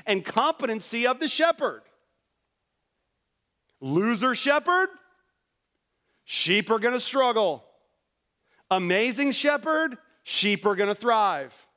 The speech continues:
Not too complicated, right? David understood that. And it's interesting that the Bible uses the analogy of the Lord as shepherd in other places as well.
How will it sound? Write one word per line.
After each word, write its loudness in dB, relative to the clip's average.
Not -2
too -6
complicated, -2
right? -2
David 0
understood -4
that. -6
And -2
it's -4
interesting -2
that -2
the -2
Bible -2
uses -10
the -2
analogy -4
of -6
the -2
Lord -2
as -14
shepherd -6
in -8
other -4
places -8
as -18
well. -2